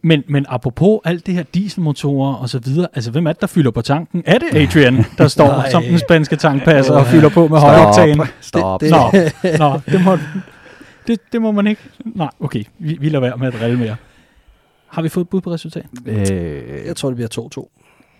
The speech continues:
Speaker 3: Ja, i Midtjylland?
Speaker 2: Mm.
Speaker 3: Ja, f-, åh, ja, pas. Øh.
Speaker 1: Det kan man ikke.
Speaker 3: Øh, jamen, så siger jeg et et.
Speaker 1: Spændende bud på resultater.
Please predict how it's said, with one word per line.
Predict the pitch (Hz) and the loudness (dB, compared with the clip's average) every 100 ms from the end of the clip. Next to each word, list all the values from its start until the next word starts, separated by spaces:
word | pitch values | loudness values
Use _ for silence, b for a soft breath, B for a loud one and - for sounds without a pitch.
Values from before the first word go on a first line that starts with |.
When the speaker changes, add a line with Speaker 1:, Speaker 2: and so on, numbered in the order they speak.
| _ _ _ _ 95 | _ _ _ _ -12
Speaker 3:
Ja, | 95 | -8
i | 101 110 | -6 -4
Midtjylland? | 131 139 135 - - | -4 -6 -12 -12 -10
Speaker 2:
Mm. | 139 107 113 - | -10 -10 -12 -8
Speaker 3:
Ja, | 92 85 76 | -6 -6 -8
f-, | - - 85 | -14 -20 -20
åh, | 87 - - - - 87 | -20 -20 -20 -20 -20 -20
ja, | - - | -18 -18
pas. | - 85 - - - | -16 -14 -14 -16 -12
Øh. | 98 90 90 85 82 78 76 120 143 | -8 -6 -4 -4 -6 -6 -10 -10 -12
Speaker 1:
Det | |
kan | - 233 | -8 -2
man | 277 247 | 0 0
ikke. | 247 _ b b b b b b b b b b b _ | -4 _ b b b b b b b b b b b _
Speaker 3:
Øh, | 117 120 113 110 107 101 101 98 98 | 6 6 6 4 2 0 0 -2 -2
jamen, | 95 | -2
så | 101 | -4
siger | - 107 90 | -4 -4 -2
jeg | 80 80 | -4 -6
et | - | -10
et. | - 95 b b b b b b b b b b b b _ | -14 -16 b b b b b b b b b b b b _
Speaker 1:
Spændende | - - _ 139 214 254 | -14 -14 _ 0 2 2
bud | 196 139 | 2 0
på | 120 | 0
resultater. | 123 117 - 110 120 107 | -2 -2 -4 -6 -6 -8